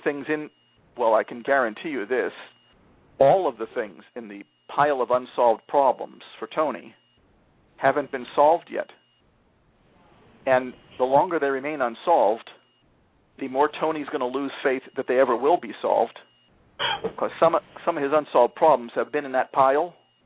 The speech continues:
for a really long time. But now you got my curiosity up. My curiosity is now, what skills is Tony lacking? What's in that pile of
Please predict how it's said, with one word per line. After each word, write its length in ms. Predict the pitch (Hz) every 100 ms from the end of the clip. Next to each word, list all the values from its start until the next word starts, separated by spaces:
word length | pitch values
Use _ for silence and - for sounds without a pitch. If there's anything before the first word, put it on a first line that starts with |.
| _ _ _ _ _ -
for 140 | 139
a 40 | 120
really 240 | 147 151
long 240 | 143 143 135
time. 380 | 131 104 95 - _ _ _ _ _
But 120 | - -
now 120 | 156
you 100 | 156
got 160 | 135
my 100 | 107
curiosity 680 | 98 139 120 123 127 - 120
up. 180 | 104 - - _ _ _ _ _
My 140 | - 143
curiosity 560 | - 131 123 113 120
is 100 | 104 107
now, 420 | 120 127 104 - - _ _ _ _ _ _ _
what 160 | - 180 - -
skills 420 | 180 151 139 123 -
is 120 | 135 117 -
Tony 260 | 143 131
lacking? 520 | 113 127 131 - 107 123 _ _ _ _ _ _ _ _ _ _ _ _ _ _ _ _ -
What's 280 | 131 170 -
in 180 | 151 131
that 260 | 113 110
pile 540 | - 143 131 139 160 -
of 160 | 117